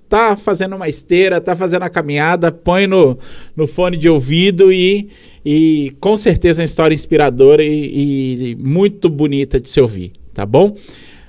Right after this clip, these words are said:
Amanhã nós temos aqui Micheline Oliveira, ela, ela tem uma, um, uma estética, estética inteligente, Micheline Oliveira,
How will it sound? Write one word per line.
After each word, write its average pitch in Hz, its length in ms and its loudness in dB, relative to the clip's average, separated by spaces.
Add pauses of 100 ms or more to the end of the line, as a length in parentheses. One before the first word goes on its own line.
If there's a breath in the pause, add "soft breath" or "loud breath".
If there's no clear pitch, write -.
(120)
Amanhã 240 680 2
nós 175 200 -4
temos 180 300 -2
aqui 175 340 -4
Micheline 196 1000 -2
Oliveira, 160 840 0 (180)
ela, 127 640 -8
ela 123 360 -6
tem 131 220 -2
uma, 131 200 -4 (120)
um, 120 140 -6 (180)
uma 117 240 -6
estética, 131 760 -4 (300)
estética 123 540 -8
inteligente, 123 760 -4
Micheline 113 460 -6
Oliveira, 120 560 0